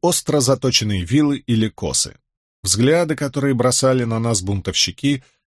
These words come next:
были исполнены ненависти, а кое-кто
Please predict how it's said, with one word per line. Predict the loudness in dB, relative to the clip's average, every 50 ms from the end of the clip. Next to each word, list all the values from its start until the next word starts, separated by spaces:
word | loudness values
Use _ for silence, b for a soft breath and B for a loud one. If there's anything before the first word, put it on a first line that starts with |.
| _ -4
были | 0 2 2 4 4 2 2
исполнены | 0 0 0 0 0 2 2 2 0 -2 -2 -2 -2
ненависти, | -2 -2 -2 -2 -4 -4 -4 -4 -4 -4 -4 -6 -10 -14 -18 _ _ _ _ _
а | -12 -8
кое-кто | -4 -4 -4 -4 -4 -2 -2 -2 -2 -2